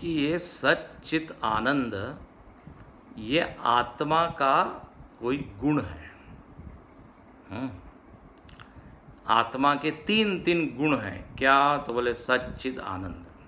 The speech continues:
तो यहाँ पर एक एक श्लोक में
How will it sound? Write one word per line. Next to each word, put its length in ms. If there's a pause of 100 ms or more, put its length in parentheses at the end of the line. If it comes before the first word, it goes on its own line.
(1700)
तो 60
यहाँ 400
पर 500
एक 260
एक 220
श्लोक 360
में 380